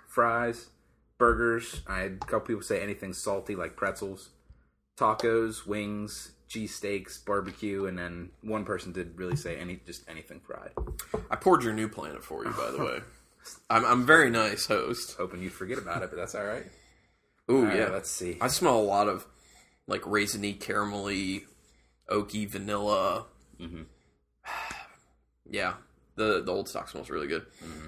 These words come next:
Speaker 2: Definitely get that spicy rye
Speaker 1: Mm-hmm.
Speaker 2: character in there.
Speaker 1: Oh, yeah. Like I said,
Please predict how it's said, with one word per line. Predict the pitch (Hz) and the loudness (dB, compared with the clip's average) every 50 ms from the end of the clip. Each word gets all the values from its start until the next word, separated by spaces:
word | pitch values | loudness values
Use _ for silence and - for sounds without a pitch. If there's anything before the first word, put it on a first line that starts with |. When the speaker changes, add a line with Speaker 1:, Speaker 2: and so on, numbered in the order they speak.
| - - | -10 0
Speaker 2:
Definitely | - 107 107 - 123 117 | 2 2 2 2 0 0
get | 107 110 - - | 0 -2 0 2
that | 92 85 - - - | 2 2 2 0 -4
spicy | - - - 98 101 101 101 - - 104 98 | -6 -4 0 0 0 0 0 -4 -4 -4 -6
rye | 85 82 82 85 85 92 98 101 87 85 87 85 85 80 - - | -6 -6 -4 -2 -2 0 0 0 0 2 2 2 2 0 -2 -8
Speaker 1:
Mm-hmm. | 104 92 87 82 82 80 - - - _ _ _ | -10 -10 -8 -8 -10 -12 -14 -18 -20 _ _ _
Speaker 2:
character | - 92 87 85 - 85 80 | -4 -2 -2 -2 -4 -6 -8
in | 62 71 | -6 -6
there. | 82 80 76 95 98 - - _ _ _ _ _ _ | -6 -6 -6 -8 -10 -14 -20 _ _ _ _ _ _
Speaker 1:
Oh, | 82 85 85 | -8 -6 -6
yeah. | 76 69 71 - - _ _ _ _ _ _ _ - | -6 -6 -10 -12 -14 _ _ _ _ _ _ _ -12
Like | 92 82 | -10 -10
I | 82 | -8
said, | - - 87 82 76 76 78 | -8 -8 -8 -8 -8 -10 -14